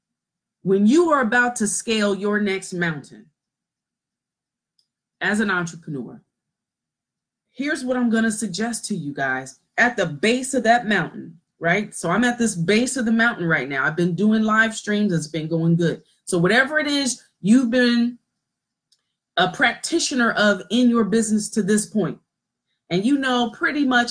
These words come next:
I feel comfortable now. I've moved from, like, fumbling and bumbling over here to it's smooth and steady. That means it's time for you to challenge yourself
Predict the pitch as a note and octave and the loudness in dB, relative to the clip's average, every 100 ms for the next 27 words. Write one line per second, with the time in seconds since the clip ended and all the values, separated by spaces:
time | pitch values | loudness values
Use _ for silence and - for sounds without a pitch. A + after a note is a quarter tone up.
0 | - G3+ A3+ A3+ A#3 G#3+ G#3 - A#3 G#3+ | -4 -4 -2 -2 -4 -2 -4 -2 -2 0
1 | - E3+ D#3+ C#3+ B2 D3+ G3 G#3 A3 G#3+ | -2 -4 -4 -4 -4 -2 -2 0 0 -2
2 | F3+ E3+ E3 - _ _ _ E3+ E3+ E3 | 0 0 0 -4 _ _ _ 2 2 2
3 | - _ _ - G3+ A#3+ A#3 A3+ G#3 A#3 | -8 _ _ 0 2 4 4 4 4 2
4 | A#3+ A#3 A#3 G#3+ G#3+ C4 A3+ F#3 F3+ - | 2 2 2 0 -2 -2 2 2 2 -4
5 | _ - G#3 A#3+ - - G3+ A#3 B3 A3+ | _ -6 0 0 0 -4 0 2 2 0
6 | A3 - G3+ D#3+ D#3+ A3 A3 G#3 G#3+ - | -2 -2 -2 0 0 0 2 0 -2 0
7 | G#3+ G3+ G3+ F3 F3+ D3+ - G#3 G3+ G3+ | 2 2 -4 -6 -8 -6 -4 0 0 2
8 | G#3 G3+ - F3 F3 | -2 -4 -2 -2 -2